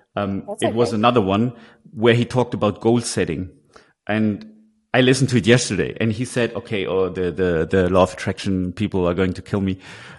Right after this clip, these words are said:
Speaker 1: Um, he said it
Speaker 2: <laughs> I'm open to
Speaker 1: jokingly.
Speaker 2: it. <laughs>
Speaker 1: <laughs> He, he said, uh, that, um,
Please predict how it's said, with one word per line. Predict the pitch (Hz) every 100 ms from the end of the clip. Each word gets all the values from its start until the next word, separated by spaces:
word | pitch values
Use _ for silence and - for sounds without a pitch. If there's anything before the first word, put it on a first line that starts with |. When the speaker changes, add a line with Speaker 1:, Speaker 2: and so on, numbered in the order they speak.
| -
Speaker 1:
Um, | 101 92 92 90 92 - _ 92
he | 104
said | 123 110
it | 95
Speaker 2:
<laughs> |
I'm | 208
open | 220 -
to | - -
Speaker 1:
jokingly. | - - - _ - - - _ _ -
Speaker 2:
it. | - 113
<laughs> | - - -
Speaker 1:
<laughs> | - -
He, | - -
he | 165
said, | 165 135 131 214 - - _ -
uh, | 110
that, | 113 110 110 -
um, | 110 107 104 104 101